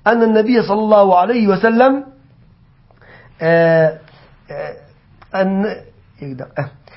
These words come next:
النبي صلى الله عليه وسلم قال: "صل قائما"، فرمي ببيوة نيجيبك، "فإن لم تستطع فقاعدا"، أقرأت واني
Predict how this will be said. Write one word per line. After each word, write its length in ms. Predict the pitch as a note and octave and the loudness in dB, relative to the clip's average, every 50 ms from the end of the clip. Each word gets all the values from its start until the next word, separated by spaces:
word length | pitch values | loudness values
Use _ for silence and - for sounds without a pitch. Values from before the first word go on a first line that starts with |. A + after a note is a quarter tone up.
| - _ - | -14 _ -2
النبي 200 | F#3 G3 A3 A#3 | 0 0 0 0
صلى 100 | A#3 A3+ | 0 -2
الله 0 | |
عليه 0 | |
وسلم 20 | A3 | -2
قال: 400 | A3 - G#3+ A3+ B3 B3+ A#3+ - - - - - - | 0 2 2 4 4 2 0 -2 -8 -20 -8 -2 0
"صل 320 | B3+ C#4+ C#4 C4+ C4+ C4 | 2 2 2 2 2 0
قائما"، 580 | B3+ - B3+ C4 C4 A#3 G#3+ G3+ F3+ D#3+ C#3 B2 - - - - _ - | 2 2 2 2 2 2 0 0 -2 -2 -2 -4 -8 -14 -20 -20 _ -4
فرمي 420 | - E3 F3+ G#3 A#3+ C4 C4 B3 - - - _ _ _ - | -2 0 0 0 0 0 0 0 -4 -8 -20 _ _ _ 0
ببيوة 480 | E3+ F3+ F#3 G#3 C4 C4+ C4 C#4 C#4+ | 0 0 2 2 2 2 2 2 2
نيجيبك، 600 | C4 A3 G#3+ G#3 F#3 D3+ D3+ - - - C#3+ C3 - - - - - - - | 0 2 2 2 2 0 -2 -4 -4 -2 -4 -4 -4 -10 -20 -20 -20 -4 0
"فإن 220 | F#3 G#3 A3+ A#3 | 2 2 2 2
لم 280 | A#3 B3+ D4 E4 D#4 B3 | 4 4 2 2 2 0
تستطع 600 | - C4+ A#3 - A#3+ A3+ C4 C#4+ - - - - - - | 0 2 2 2 2 2 2 2 0 -2 -6 -6 0 0
فقاعدا"، 800 | G3 G3 - - G#3 G#3 G3 - - A3+ A#3+ A#3 G3+ F#3 F#3+ | 0 2 2 2 4 4 4 2 2 2 2 0 0 0 -2
أقرأت 320 | F3+ F3 G#3 C4 C4+ - - | -2 2 2 2 2 2 2
واني 320 | A#3+ A3+ A#3 B3+ C4+ G#3+ | 2 2 2 2 0 -2